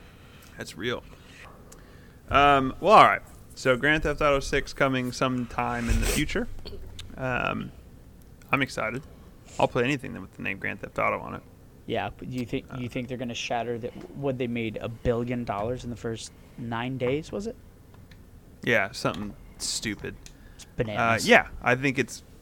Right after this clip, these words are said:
Speaker 1: I think it's gonna be their biggest one. I think, um, their huge following on Grand, Grand Theft Auto Online will carry over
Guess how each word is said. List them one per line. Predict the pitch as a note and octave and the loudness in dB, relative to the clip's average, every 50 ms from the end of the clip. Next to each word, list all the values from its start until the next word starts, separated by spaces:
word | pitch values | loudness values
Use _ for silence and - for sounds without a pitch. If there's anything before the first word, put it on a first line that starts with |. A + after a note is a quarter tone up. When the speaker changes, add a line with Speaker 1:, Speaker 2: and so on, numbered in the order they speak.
| - - | -6 -4
Speaker 1:
I | - B2 | -2 -2
think | A#2+ A#2 A2 | 0 -2 -2
it's | A2+ - | -4 -4
gonna | - C3 A#2+ A2+ | -4 -2 -2 -2
be | A2 A2 A2 | -2 -2 -2
their | A2 G#2+ | -2 -2
biggest | G#2+ A2 G#2+ G#2+ G#2+ - - | 0 -2 -2 -2 -4 -4 0
one. | C3+ C3+ C#3 C#3+ D3 D3 D3+ - - - - - - | 2 2 4 4 2 0 -4 -6 -10 -18 -20 -14 -6
I | A2+ A2 G#2+ | -4 -4 -4
think, | - - A#2+ A2+ A2 - - - - - - - - - - - - - - - - - - - | -2 -2 -2 -2 -2 -4 -8 -14 -16 -16 -20 -20 -20 -20 -20 -20 -20 -20 -20 -20 -20 -20 -12 -6
um, | A2+ A2+ A2 G#2+ G#2+ G#2 G#2 G#2 G#2 G#2 G#2 - - - - - - - - - | -2 -2 0 0 -2 -2 -4 -6 -8 -10 -12 -14 -18 -20 -20 -20 -20 -20 -8 -2
their | A#2+ A2+ A2 G#2 | 0 2 2 2
huge | - - - - C#3 C3+ C3 B2 A#2+ A#2+ A#2+ A#2 A#2 A2+ A2+ A2+ - - - - - | 0 -4 -6 -2 0 2 4 6 6 6 6 4 2 0 -2 -8 -10 -10 -10 -12 -16
following | - - B2+ A#2 A2+ A2+ A#2 A#2 A2+ | -4 2 4 4 4 4 4 2 0
on | A2 A2 | -4 -2
Grand, | G#2+ A2 A2 E2 - - - - | -2 -2 -2 -2 -4 -10 -12 -4
Grand | - A#2+ A#2 A2+ | -2 -2 -2 -2
Theft | A2+ A2 A#2 | -2 0 0
Auto | A2+ A2 A2 | 2 2 2
Online | G#2+ G#2 G#2+ G#2+ G#2+ G#2+ A2 A2+ A#2 A#2 A#2 A#2 A#2 A#2 - - - - - - | 2 0 -2 -2 -2 0 0 2 2 2 0 0 -4 -4 -8 -12 -18 -20 -12 -4
will | B2 A#2 G#2 G2+ G2+ G2 G2 - - - | -2 0 2 2 2 0 -2 -4 -8 -12
carry | - - A2+ A2+ A2 A2 A2 | -6 -4 -2 -2 0 0 0
over | A2 A#2+ B2 B2 C3 C3 C#3 C#3+ | 0 0 0 -2 -2 -2 -2 -4